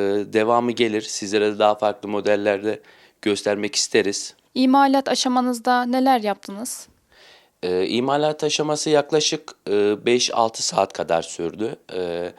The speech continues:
Speaker 1: nasıl söyleyeyim size, yaklaşık dört beş kişilik bir çalışma ekibi şeklinde biz bunu gerçekleştirdik, ekip arkadaşlarımızla birlikte.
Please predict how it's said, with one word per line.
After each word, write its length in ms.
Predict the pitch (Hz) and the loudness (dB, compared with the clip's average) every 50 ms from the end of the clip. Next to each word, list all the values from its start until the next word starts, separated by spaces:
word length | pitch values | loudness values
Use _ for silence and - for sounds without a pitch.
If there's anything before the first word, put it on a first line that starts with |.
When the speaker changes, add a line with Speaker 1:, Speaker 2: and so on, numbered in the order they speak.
| - - - - - - - - - _ _ _ _ _ _ _ - - | -20 -20 -20 -20 -20 -20 -20 -20 -20 _ _ _ _ _ _ _ -14 -6
Speaker 1:
nasıl 240 | 113 120 117 113 - | -4 -2 -2 -2 -2
söyleyeyim 300 | - - 101 95 95 98 | 0 0 0 0 0 -2
size, 180 | - 120 123 | 0 2 4
yaklaşık 520 | 120 117 117 - - 131 - 143 - - - | 4 4 2 2 0 -2 -2 -2 -2 2 2
dört 240 | 135 135 135 - - | 2 2 2 0 0
beş 200 | 151 147 - - | 0 0 0 -4
kişilik 360 | - 131 - 127 123 120 123 | -4 -4 -4 -4 -6 -6 -6
bir 80 | 127 | -4
çalışma 380 | 123 - 117 117 113 - 135 123 | 0 2 2 2 2 2 2 2
ekibi 480 | 113 113 - - 113 117 113 107 - - - | 2 0 0 0 2 2 2 2 0 -6 -8
şeklinde 560 | - - - 107 98 - - 107 107 104 98 | -6 -4 -4 -4 -4 -4 -6 -4 -4 -4 -4
biz 180 | 95 87 80 92 | -4 -6 -8 -8
bunu 160 | 90 87 82 | -8 -4 0
gerçekleştirdik, 1000 | 87 82 80 - - 85 82 - - 85 80 - - - 82 90 95 - - | 0 0 0 0 -2 -8 -8 -8 -8 -8 -8 -8 -10 -12 -10 -12 -10 -10 -10
ekip 220 | 92 - - - - | -10 -10 -8 -4 -2
arkadaşlarımızla 1000 | 92 92 87 - 87 80 87 82 - - 85 82 85 82 78 78 76 80 78 78 | -2 -2 -2 -4 -4 -4 -4 -4 -2 -2 -4 -4 -4 -6 -8 -6 -6 -6 -4 -4
birlikte. 560 | 80 76 76 76 80 - - - 110 127 127 | -6 -8 -8 -8 -10 -10 -10 -10 -10 -10 -12